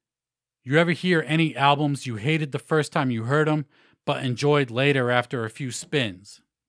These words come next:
I thought about this question, um, before I started the show,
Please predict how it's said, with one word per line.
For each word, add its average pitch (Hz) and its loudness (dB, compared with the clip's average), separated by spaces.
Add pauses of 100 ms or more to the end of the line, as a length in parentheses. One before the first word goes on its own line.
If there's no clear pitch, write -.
(1900)
I 135 -10
thought 165 4
about 151 2
this 143 -6
question, 135 -2 (720)
um, 104 -4
before 143 2
I 131 6
started 120 -2
the 98 -14
show, 123 0